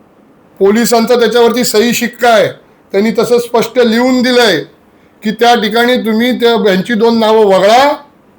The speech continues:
अण्णा कदम आणि श्रीपद चव्हाण म्हणून या खंडणी कोर-, खंडणीच्या गुन्ह्यातनं वगळा, अ, श-, आपले शशिकांत चव्हाण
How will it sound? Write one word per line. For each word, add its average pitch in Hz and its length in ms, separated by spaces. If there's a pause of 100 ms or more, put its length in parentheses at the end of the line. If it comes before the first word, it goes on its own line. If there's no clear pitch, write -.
(140)
अण्णा 220 280
कदम 226 340
आणि 226 160
श्रीपद 214 320
चव्हाण 220 340
म्हणून 220 240
या 226 60
खंडणी 220 440
कोर-, 220 220 (320)
खंडणीच्या 214 460
गुन्ह्यातनं 214 420
वगळा, 202 460
अ, 208 200 (120)
श-, 208 100
आपले 185 400
शशिकांत 226 440
चव्हाण 202 280